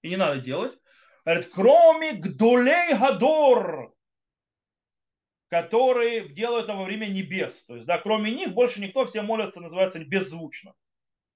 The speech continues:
Как полагается. Кстати, очень интересная вещь. Рав Соловейчик молился в голос. То, что такое в голос? Его было слышно. Он произносил слова.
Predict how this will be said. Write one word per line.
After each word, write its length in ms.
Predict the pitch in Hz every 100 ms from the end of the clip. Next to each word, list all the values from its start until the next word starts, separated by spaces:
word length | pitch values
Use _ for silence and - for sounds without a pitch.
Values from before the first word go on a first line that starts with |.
| _ _ _ _
Как 220 | 185 185
полагается. 520 | 185 170 147 127 - - _
Кстати, 260 | - 185 180
очень 180 | 185 214
интересная 280 | 214 196
вещь. 160 | 226 247
Рав 160 | 202 202
Соловейчик 500 | 165 190 311 - 185
молился 560 | 170 208 262 - 220 _ 135
в 80 |
голос. 300 | 139 151 -
То, 80 | 165
что 100 | 170
такое 140 | 202 147
в 40 |
голос? 460 | 147 - - _ _
Его 180 | 147 160
было 160 | 165 160
слышно. 380 | 147 127 131 _ _ _ _ _ _ _ _ _
Он 160 | - 135
произносил 400 | 160 151 139 139
слова. 380 | - 113 82